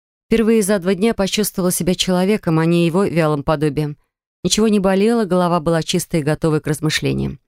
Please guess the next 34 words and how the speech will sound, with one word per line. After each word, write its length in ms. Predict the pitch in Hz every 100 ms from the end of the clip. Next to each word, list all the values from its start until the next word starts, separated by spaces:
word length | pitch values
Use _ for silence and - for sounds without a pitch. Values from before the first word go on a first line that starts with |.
| _ _ _ _
Вот 100 | 175
только 360 | - 190 - 180
знак 420 | 156 170 190 226
из 140 | 226 208
нее 160 | 220
никуда 320 | 214 202 175
не 160 | 180 185
исчез. 380 | - - 147 - _ _ _ _
Вперился 460 | - 262 285 294 -
в 60 | 190
сознание, 640 | 196 190 196 226 202 165
стоило 400 | 160 - 190 170
мне 160 | 170 160
открыть 340 | - 170 147
глаза. 480 | 156 160 151 170 131 _ _ _ _
Что-то 500 | - - - 254 -
с 140 | 233 -
этим 260 | 220 202
символом 560 | 202 - 214 185 185 175
не 120 | 175
так. 500 | - 190 170 - - _ _ _ -
Все 460 | - - - 214
внутри 420 | 160 165 160 160
било 300 | 143 156 151
тревогу. 560 | 135 151 139 143 127 127 _ _ _ _ _ -
Именно 260 | 233 233
поэтому 440 | 220 233 233 185 180
я 120 | 180
решила 320 | 175 - 175
после 300 | 165 180 170
занятий 400 | 165 180 240 -
нагрянуть 520 | 151 156 196 220 196 -
в 20 |
библиотеку. 640 | 185 175 185 - 123 -